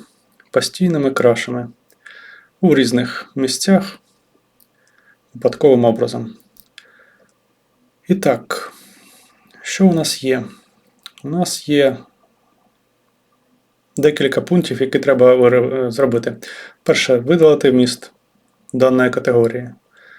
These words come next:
Нічого складного. Заходимо, видаляємо.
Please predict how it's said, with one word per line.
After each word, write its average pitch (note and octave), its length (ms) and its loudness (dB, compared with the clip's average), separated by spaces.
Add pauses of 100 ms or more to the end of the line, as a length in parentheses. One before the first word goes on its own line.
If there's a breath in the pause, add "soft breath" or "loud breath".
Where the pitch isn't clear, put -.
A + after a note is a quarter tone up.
(1600 soft breath)
Нічого B2+ 340 0
складного. E3+ 640 0 (840)
Заходимо, E3 580 0 (300)
видаляємо. A2+ 560 0